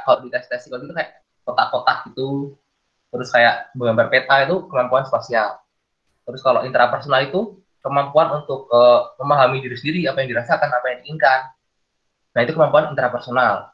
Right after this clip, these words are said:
Kalau linguistik itu berhubungan dengan bahasa, mungkin sastra, lebih bisa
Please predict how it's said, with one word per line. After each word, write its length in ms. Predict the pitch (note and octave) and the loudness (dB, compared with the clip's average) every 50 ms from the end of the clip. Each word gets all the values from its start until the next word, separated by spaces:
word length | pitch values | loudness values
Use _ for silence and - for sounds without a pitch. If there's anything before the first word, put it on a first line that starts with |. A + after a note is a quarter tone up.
| _ _ _ _ | _ _ _ _
Kalau 160 | - A#2 - | 0 0 0
linguistik 400 | B2 C3 C3+ C3 - - D#3+ F3+ | 0 -4 -8 -8 -8 -10 -6 -4
itu 60 | F#3+ G3 | -2 -2
berhubungan 400 | F3+ D#3+ C#3 C#3 C#3 C3+ C#3 C#3 | -2 -2 -2 0 2 0 0 0
dengan 220 | C3+ C3 C3 B2+ B2+ - - - _ _ - | 0 0 0 0 0 -4 -12 -16 _ _ -2
bahasa, 640 | B2+ A2+ G#2+ G#2+ - - C#3 D3+ E3 F3 F3+ - - _ _ _ _ _ | 0 0 0 0 0 2 2 4 4 2 -2 -6 -12 _ _ _ _ _
mungkin 320 | A#2 A#2 - A#2 A#2+ - | -20 -20 -18 -20 -14 -8
sastra, 540 | - C#3+ D3 - - C#3+ C#3 C#3 C3+ C3+ C3+ | -8 -8 -4 0 2 4 4 4 4 2 -2
lebih 160 | C3+ B2 - | -6 -12 -10
bisa 320 | - - B2+ B2 B2 - | -2 2 4 4 4 2